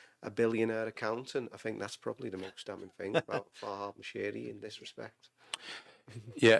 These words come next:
Speaker 2: um, Paul Emma, E F C, another regular comment, commenter. "If Chelsea can get away with stuff by blaming the old regime,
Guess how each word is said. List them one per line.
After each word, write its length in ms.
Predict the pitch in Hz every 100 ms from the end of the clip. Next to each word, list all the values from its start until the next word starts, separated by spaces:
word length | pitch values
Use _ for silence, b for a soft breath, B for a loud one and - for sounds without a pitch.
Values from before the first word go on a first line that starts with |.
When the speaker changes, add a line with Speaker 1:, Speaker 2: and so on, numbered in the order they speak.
| -
Speaker 2:
um, 320 | 131 117 120 120
Paul 360 | - 135 135 -
Emma, 260 | 123 135
E 140 | 143 135
F 120 | 117
C, 260 | - 127 123
another 260 | 120 120
regular 360 | 127 120 117 120
comment, 560 | - 120 120 127 131 - _ _
commenter. 460 | - 120 117 127 110 - B B B B B
"If 140 | 160 143
Chelsea 480 | - 151 139 - 151
can 140 | 151
get 140 | 131 131
away 240 | 127 127
with 140 | 127
stuff 380 | - - 127 -
by 160 | 120 120
blaming 540 | 120 123 123 120 120
the 100 | 120
old 200 | 117 117
regime, 540 | 120 113 113 110 113